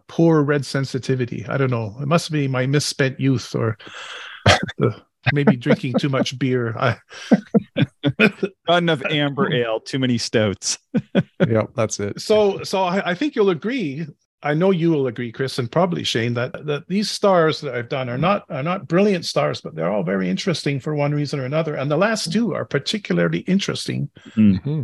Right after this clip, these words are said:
Speaker 1: even though they're not that visually striking at first, right? Hard to find.
Speaker 3: Yeah.
Speaker 1: But
Speaker 3: Yeah.
Speaker 1: that brings us to a close.
Speaker 3: Yeah, this has been great, Dave. Um, these are all very interesting stars. Like, I'm really enjoying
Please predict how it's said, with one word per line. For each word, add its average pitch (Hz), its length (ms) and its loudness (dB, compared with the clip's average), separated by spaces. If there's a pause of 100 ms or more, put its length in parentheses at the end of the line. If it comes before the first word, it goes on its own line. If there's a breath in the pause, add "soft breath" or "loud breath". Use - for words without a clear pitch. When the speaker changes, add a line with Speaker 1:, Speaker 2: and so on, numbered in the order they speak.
Speaker 1:
even 185 240 -2
though 160 160 4
they're 151 180 -2
not 147 320 -4
that 139 240 2 (500)
visually 143 440 4
striking 139 520 -2 (240)
at - 200 2
first, - 440 2 (180)
right? 170 200 0 (200)
Hard 165 240 6
to - 60 -12
find. 131 380 0 (1040 soft breath)
Speaker 3:
Yeah. 117 320 -2
Speaker 1:
But 143 140 2
Speaker 3:
Yeah. 175 60 6
Speaker 1:
that 156 80 2
brings 170 220 0
us 175 140 -4
to 175 120 0
a 151 40 -2
close. 202 480 -4 (440)
Speaker 3:
Yeah, 175 160 8
this 165 160 2
has 208 120 -2
been 117 120 -2
great, 147 240 0
Dave. 123 360 -4
Um, 107 560 -2
these 127 260 -2
are 117 300 2
all 110 140 -2
very 98 300 0
interesting 98 460 -8
stars. 104 360 -2
Like, 110 160 -2
I'm 120 200 0
really 147 240 0
enjoying 120 840 -4